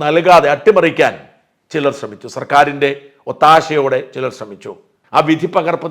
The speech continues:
നൽകാതെ വീട്ടിൽ പോകാൻ ചില ഉദ്യോഗസ്ഥന്മാർ ശ്രമിച്ചു. എൻ്റെ അഭിഭാഷക സംഘത്തിൻ്റെ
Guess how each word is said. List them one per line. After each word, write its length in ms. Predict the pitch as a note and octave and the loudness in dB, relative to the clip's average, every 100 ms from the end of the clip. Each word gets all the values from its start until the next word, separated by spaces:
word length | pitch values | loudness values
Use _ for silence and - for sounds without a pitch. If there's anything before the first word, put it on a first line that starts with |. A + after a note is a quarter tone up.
| E3 | -2
നൽകാതെ 480 | E3+ F3+ F3+ E3 - - _ _ _ - | 4 6 6 6 0 -8 _ _ _ -4
വീട്ടിൽ 220 | F3+ G3+ F3+ | -4 -4 -4
പോകാൻ 200 | D#3 D#3 D3 | -2 -2 -4
ചില 100 | D3 C#3+ | -6 -4
ഉദ്യോഗസ്ഥന്മാർ 500 | C#3+ B2+ B2 A2+ G2+ - | -4 -6 -8 -14 -16 -16
ശ്രമിച്ചു. 300 | F#2+ F2+ G2+ - _ _ C3+ | -20 -18 -18 -20 _ _ 0
എൻ്റെ 140 | D#3 | 4
അഭിഭാഷക 480 | C#3+ D3 D#3 D#3+ D#3 D#3+ | 4 4 2 2 -4 -6
സംഘത്തിൻ്റെ 360 | D#3+ D#3 D#3+ | -6 -8 -2